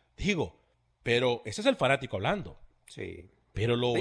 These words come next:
Speaker 1: objetivo,
Speaker 2: tengo algo que decir sobre eso, fíjese, señor Vanegas.
Speaker 1: pero lo objetivo nos dice algo diferente, porque usted levanta la mano, voy con usted, Alex Suazo, luego con Rookie y con Carlos Pavón.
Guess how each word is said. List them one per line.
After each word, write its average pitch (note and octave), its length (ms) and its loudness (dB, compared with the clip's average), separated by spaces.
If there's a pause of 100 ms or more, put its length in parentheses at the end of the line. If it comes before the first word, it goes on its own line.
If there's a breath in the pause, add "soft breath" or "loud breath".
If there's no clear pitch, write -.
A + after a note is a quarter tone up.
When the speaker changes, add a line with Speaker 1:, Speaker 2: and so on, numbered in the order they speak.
Speaker 1:
objetivo, A3 120 2
Speaker 2:
tengo G3+ 280 2
algo D#3+ 200 2
que C#3 80 -6
decir C3 220 -8
sobre A2+ 260 -10
eso, C#3 180 -10
fíjese, A2 200 -14
señor A2 160 -12
Vanegas. G#2+ 240 -6
Speaker 1:
pero D3+ 160 8
lo C#3 120 6
objetivo B2 440 2
nos D#3+ 120 2
dice D#3 200 0
algo D#3+ 160 2
diferente, C#3+ 420 0
porque A2 240 -4
usted C3+ 180 -2
levanta D#3+ 300 4
la D#3 100 4
mano, E3 200 4
voy C3+ 120 2
con C#3 200 2
usted, C#3+ 180 2
Alex C#3+ 180 2
Suazo, F3+ 300 2 (200 soft breath)
luego C#3 300 4
con C3 120 -2
Rookie C#3+ 280 -2
y A#2+ 40 -2
con G#2 140 -4
Carlos G#2+ 320 0
Pavón. - 260 -12